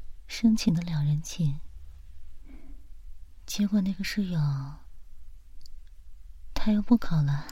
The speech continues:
实习去了。现在，这个寝室就是我一个人在住。你真的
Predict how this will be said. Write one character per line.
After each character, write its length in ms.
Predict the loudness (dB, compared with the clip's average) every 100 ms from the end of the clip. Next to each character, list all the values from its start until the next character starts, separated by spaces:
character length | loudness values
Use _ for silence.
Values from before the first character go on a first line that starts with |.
| -8 -6
实 200 | -2 -4
习 180 | 2 0
去 220 | 2 0
了。 340 | 0 -4 -8 -8 -8 -8 -10 -12 -10 -10 -10 -10 -10 -10 -8 -6
现 220 | -2 -2
在， 440 | -2 -4 -2 -4 0 2 4 2 0 -6 -8 -6 -6 -6 -8 -10 -12 -10 -6 -6 -4
这 180 | 0 2
个 120 | 2
寝 240 | 0 0 -2
室 460 | -2 0 2 0 -4 -4 -6 -6 -8 -8 -8 -4
就 140 | 0
是 160 | 0 0
我 120 | 0
一 100 | 0
个 120 | 0 0
人 160 | 0
在 160 | 0 -2
住。 340 | -2 0 0 -2 -10 -10 -8 -8 -8 -12 -10 -8 -8 -8 -10 -10 -12 -12 -16 -16 -16 -14 -14 -14 -16 -4
你 160 | 2 4
真 320 | 4 2 2
的 540 | 2 0 2 2 0